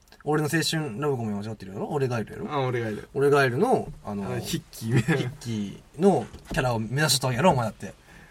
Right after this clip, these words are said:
Speaker 2: まあ、目指しとったわけや。なんかもう、いいかな。
Speaker 1: いや、目指しとってんろ、お前だって。
Speaker 2: まあ、め-、それ、目指しましょうってね。
Speaker 1: <laughs> あの話、今でも面白いもんな。
Speaker 2: うん。
Speaker 1: バカな話の言ったら、野田君は、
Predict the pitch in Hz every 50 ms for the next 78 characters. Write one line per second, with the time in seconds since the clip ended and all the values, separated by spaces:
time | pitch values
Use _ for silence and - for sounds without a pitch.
0 | - - - - 143 143 135 135 143 143 143 156 170 202 214 247 262 - - -
1 | 254 240 - - 165 147 139 135 127 123 123 120 123 131 151 175 165 143 127 127
2 | 123 123 131 135 135 139 135 135 135 131 127 123 123 120 117 - - - _ _
3 | - 160 165 170 175 180 170 175 196 180 180 202 214 208 - 233 233 220 - 214
4 | 196 180 185 233 285 269 226 190 170 160 165 180 180 185 185 196 202 175 - -
5 | - 170 185 170 202 208 240 262 277 269 262 262 - - 466 403 277 392 427 466
6 | 440 - 494 494 480 480 466 - 480 466 466 427 - - 381 359 339 - - -
7 | - - - - - - 262 - - - - - - - 117 123 135 160 - -
8 | 180 180 180 180 - - - - 160 165 165 220 311 466 508 508 427 320 202 202
9 | 196 330 - 185 185 180 165 165 160 160 165 165 160 156 156 156 156 156 156 156
10 | - - 294 302 311 - - - 127 127 123 123 165 165 180 220 233 240 247 311
11 | 349 320 208 175 160 156 156 - - 147 139 139 156 170 170 185 185 185 175 175
12 | 185 190 226 277 277 220 175 143 -